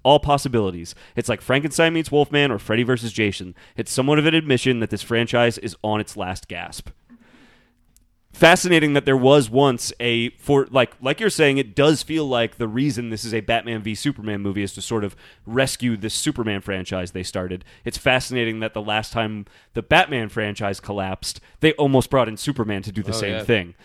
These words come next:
Speaker 1: That that's how diametrically opposed these characters are. You know what I mean?
Speaker 2: Mm-hmm.
Speaker 1: That they feel like they can sort of use them to rescue one another out of these things. And they didn't make that other one, and this one got made, and it does feel like a problem that it's trying to be both a Batman and a Superman movie. That
Speaker 2: Mm.
Speaker 1: feels like a problem in this movie.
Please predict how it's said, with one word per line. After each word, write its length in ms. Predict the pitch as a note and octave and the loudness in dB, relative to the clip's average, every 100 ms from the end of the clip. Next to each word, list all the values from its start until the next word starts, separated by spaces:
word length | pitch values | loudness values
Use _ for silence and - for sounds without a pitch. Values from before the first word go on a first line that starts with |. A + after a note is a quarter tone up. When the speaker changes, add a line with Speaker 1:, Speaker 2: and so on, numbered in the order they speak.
| _ - | _ -6
Speaker 1:
That 140 | B2+ | 0
that's 220 | E3 D#3 | 2 0
how 120 | C#3+ C3+ | -2 -2
diametrically 600 | B2+ B2 A#2 A#2 A#2 A2 | 2 2 0 -4 -4 -4
opposed 400 | - A2+ G#2 - | -2 -2 -2 -6
these 160 | G#2 | -12
characters 500 | - G#2 G2+ G2 F#2 | -8 -6 -6 -8 -12
are. 160 | E2 F2 - | -12 -12 -10
You 80 | |
know 80 | G#2+ | -6
what 80 | G#2+ | -6
I 60 | G2 | -4
mean? 180 | G#2 A#2 | -6 -8
Speaker 2:
Mm-hmm. 220 | B2 C3 | -10 -4
Speaker 1:
That 120 | B2 | 0
they 140 | B2+ A2+ | 0 0
feel 260 | - C#3+ | 0 0
like 160 | C3+ A#2 | 2 -2
they 140 | A#2 | -4
can 180 | A2+ A2+ | -4 -6
sort 180 | G#2+ A#2 | -4 -6
of 80 | G2 | -4
use 380 | A#2 C#3+ C#3+ G2+ | 0 2 2 -2
them 220 | A#2 G2+ | -4 -4
to 100 | G#2+ | -2
rescue 340 | A2 A2 A#2 | -2 -2 -2
one 140 | F#2+ F#2+ | -2 -4
another 300 | F#2 F2+ F2+ | -10 -14 -14
out 100 | F2+ | -14
of 60 | |
these 160 | F#2+ - | -14 -10
things. 260 | F#2+ F#2 - - _ - | -10 -12 -16 -20 _ -4
And 360 | A#2+ A2+ G2+ _ _ _ _ _ _ | -4 -4 -8 _ _ _ _ _ _
they 100 | A2+ | -8
didn't 400 | G#2+ F#2 C3 C3 | -8 -6 -4 -2
make 180 | B2+ C3+ | 0 2
that 140 | B2+ B2 | 2 4
other 180 | C3+ | 6
one, 260 | E3+ A3+ A#3+ - _ _ | 6 6 2 -10 _ _
and 160 | G#2+ A#2 | -4 -2
this 140 | B2 | -2
one 120 | C3 | -2
got 200 | C3 C3 | 0 0
made, 280 | A#2 B2 D#3+ | 2 0 0
and 80 | C3 | -4
it 160 | C#3 A2 | -6 0
does 260 | B2+ B2+ | 0 0
feel 180 | - C3+ | -2 -2
like 140 | B2+ | 0
a 60 | A#2 | -4
problem 500 | - B2 C#3+ A2+ A2 | -2 0 2 0 -4
that 120 | G#2 | -6
it's 120 | G#2 - | -8 -12
trying 360 | - A2+ A2 | -6 -4 -4
to 80 | G2+ | -6
be 80 | G#2+ | -6
both 240 | G2+ F#2+ | -6 -4
a 40 | G#2+ | -6
Batman 380 | F#2+ F2 G#2 | -6 -8 -8
and 140 | F#2+ F#2 | -8 -8
a 40 | |
Superman 440 | - A2+ G2 F#2 F2+ | -6 -8 -8 -16 -16
movie. 300 | E2+ - - | -18 -18 -16
That 220 | A2 B2+ | -4 -2
Speaker 2:
Mm. 100 | - | -2
Speaker 1:
feels 320 | - C3+ B2 | 2 4 2
like 120 | A2+ A2 | -2 -6
a 40 | |
problem 420 | - G#2+ G#2+ F2+ | -4 -4 -4 -6
in 100 | G2+ | -14
this 180 | F#2+ - | -18 -18
movie. 280 | - - | -18 -18